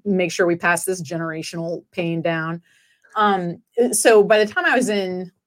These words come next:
uh, what was it? I think I was supposed to skip a grade. I went to this little Catholic school, and I was supposed to skip a grade, and then they got a different principal, and she said, you know, she didn't believe in that or whatever. I lost my ever-loving marbles.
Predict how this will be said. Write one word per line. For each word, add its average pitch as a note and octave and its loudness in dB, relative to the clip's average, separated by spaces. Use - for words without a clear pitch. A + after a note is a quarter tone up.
uh, - -14
what A4 -4
was C4 2
it? B3+ 4
I - -16
think B4 2
I D#5 2
was - 0
supposed C#4+ 0
to G#3 -4
skip - -4
a F3 0
grade. C#3 -6
I G3 -2
went B3 -2
to A#3 -4
this G3+ -4
little B3+ 0
Catholic E3+ -8
school, C#3+ -4
and G3 0
I - 2
was G3 0
supposed F#4 0
to D4 -8
skip A#3 -4
a G3+ -2
grade, E3 0
and G3 2
then A3+ 2
they G#3+ 2
got A3 2
a A#3 -2
different A3+ -4
principal, D#3+ -4
and E3 -8
she G3+ -4
said, D#3+ -2
you D#3+ -8
know, D3 -10
she F3 -8
didn't D#3+ -2
believe D3+ -10
in C3 -14
that A#2 -8
or B2 -8
whatever. C3 -6
I F#3+ 0
lost F#3+ 0
my D#3+ -8
ever-loving D#3 -4
marbles. C#3 -10